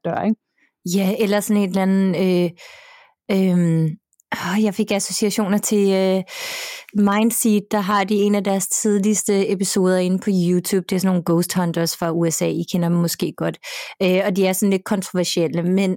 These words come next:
Speaker 2: øhm, der er nogle af deres tidligere afsnit, hvor at de kommer ind og besøger et hus, der hedder Scratch House.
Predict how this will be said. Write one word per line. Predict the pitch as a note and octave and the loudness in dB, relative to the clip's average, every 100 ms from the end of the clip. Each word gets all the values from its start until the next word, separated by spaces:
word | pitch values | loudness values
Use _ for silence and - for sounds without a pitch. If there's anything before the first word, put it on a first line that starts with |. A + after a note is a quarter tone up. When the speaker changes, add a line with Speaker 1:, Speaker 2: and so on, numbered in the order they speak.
| - | -2
Speaker 2:
øhm, | G#3 G3+ G3 G3 F#3+ F#3 | -2 0 2 2 2 0
der | F#3+ | 0
er | |
nogle | F#3 G3+ | 2 2
af | G#3 | 2
deres | G3+ F#3 | 0 -2
tidligere | - A3+ G#3+ G#3+ | -2 0 2 0
afsnit, | - F#3+ F#3 G#3 G3 | 0 -2 -2 -4 -2
hvor | G3 G3 | -2 -2
at | F#3+ | -4
de | F#3 | -6
kommer | - F#3 F3 | -4 -2 -2
ind | F3 | -4
og | E3+ | -4
besøger | F#3 - G3+ F#3+ | -4 0 0 0
et | F3+ | -4
hus, | - G3+ - | -2 -4 -2
der | F#3+ | -4
hedder | F3+ F#3 F3 | 0 0 0
Scratch | F3+ - F#3 F3 F3 - - | -4 -4 -2 0 0 -4 -8
House. | E3+ E3 | -8 -6